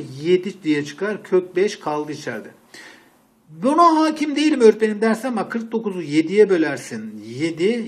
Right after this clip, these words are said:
yediye bölersin bir. Zaten bak yedi çarpı yedi dışarıya çıkmayı bekliyor. Aynı şeyi yaptık. Arkadaşlar kök iki yüz kırk beş benim için artık yedi kök beştir. Kırk beşe bakalım. Kırk beşi beşe böldüm.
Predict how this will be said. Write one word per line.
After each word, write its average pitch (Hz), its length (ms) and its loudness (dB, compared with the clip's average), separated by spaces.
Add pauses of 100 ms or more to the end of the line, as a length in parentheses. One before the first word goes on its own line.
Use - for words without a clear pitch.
(120)
yediye 165 400 2
bölersin 143 480 -6
bir. 127 100 -8 (220)
Zaten 180 520 -6
bak - 240 -8
yedi 151 280 -6
çarpı 151 360 -12
yedi 147 240 -6 (100)
dışarıya 156 400 -2
çıkmayı 165 380 -8
bekliyor. 117 400 -6 (300)
Aynı 226 320 0
şeyi 160 240 0
yaptık. 135 340 -12 (420)
Arkadaşlar 220 720 0 (220)
kök 233 280 -2
iki 202 200 -10
yüz 196 140 -8
kırk 190 220 -6
beş 160 220 -2
benim 226 200 0
için 180 200 -8
artık 202 420 -6 (140)
yedi 156 380 -2
kök 220 320 0 (540)
beştir. 160 440 -6 (480)
Kırk 214 260 0
beşe 247 260 2
bakalım. 226 460 2 (460)
Kırk 226 240 -4
beşi 226 260 -4
beşe 196 320 4
böldüm. 226 480 6